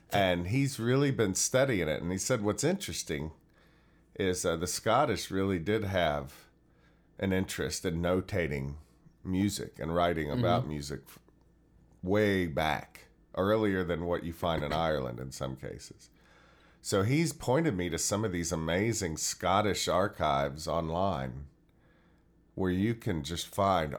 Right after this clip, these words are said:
Speaker 1: all these collections scanned. And it's, so, and,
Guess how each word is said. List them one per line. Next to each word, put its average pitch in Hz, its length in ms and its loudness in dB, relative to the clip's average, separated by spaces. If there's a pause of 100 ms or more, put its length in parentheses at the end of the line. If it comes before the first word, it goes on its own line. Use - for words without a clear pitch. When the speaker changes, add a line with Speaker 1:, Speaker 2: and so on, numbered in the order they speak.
Speaker 1:
all 113 400 4
these 85 320 -2
collections 92 760 -2
scanned. 80 840 -2 (1120)
And 92 180 0
it's, - 380 -4 (680)
so, - 260 -2
and, 107 300 2